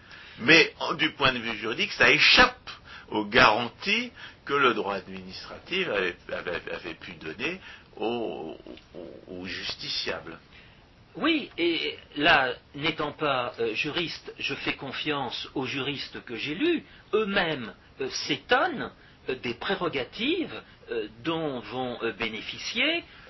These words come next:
Speaker 2: les, les instances
Speaker 1: Ah bah, ça, ça,
Speaker 2: juridiques.
Speaker 1: c'est comme les commissions des droits de l'homme aujourd'hui qui, qui ont pour but exclusif de violer les droits de l'homme,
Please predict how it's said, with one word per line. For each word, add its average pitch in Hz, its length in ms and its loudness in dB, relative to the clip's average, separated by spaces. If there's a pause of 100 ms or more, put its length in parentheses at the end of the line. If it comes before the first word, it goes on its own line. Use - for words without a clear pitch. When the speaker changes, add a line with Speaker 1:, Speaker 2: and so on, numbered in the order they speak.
Speaker 2:
les, 120 580 -2
les 117 240 -2
instances 208 840 2
Speaker 1:
Ah - 60 -4
bah, - 100 2
ça, 139 100 -2
ça, 127 80 0
Speaker 2:
juridiques. 277 280 4
Speaker 1:
c'est - 140 -4
comme 95 180 -2
les 92 140 -2
commissions 92 640 -8
des 82 140 -10
droits 80 320 -12
de 82 80 -16
l'homme 95 220 -8 (100)
aujourd'hui 92 580 -8
qui, 82 280 -14 (320)
qui - 100 -18
ont 80 180 -18 (500)
pour 87 180 -6
but 98 300 -10
exclusif 110 800 -8
de 90 80 -10
violer 90 440 -4
les 90 160 -10
droits 104 220 -10
de 127 80 -8
l'homme, 107 180 0